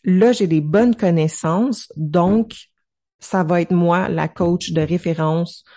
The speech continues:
en ce qui a trait à l'entraînement et l'alimentation pour femmes. C'est quoi ? » Je vais vé-, véhiculer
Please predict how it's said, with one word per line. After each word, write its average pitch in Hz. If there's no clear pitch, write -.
en 180
ce 185
qui 180
a 151
trait 170
à 156
l'entraînement 156
et 165
l'alimentation 156
pour -
femmes. 190
C'est -
quoi ? » 165
Je 190
vais 156
vé-, 175
véhiculer 208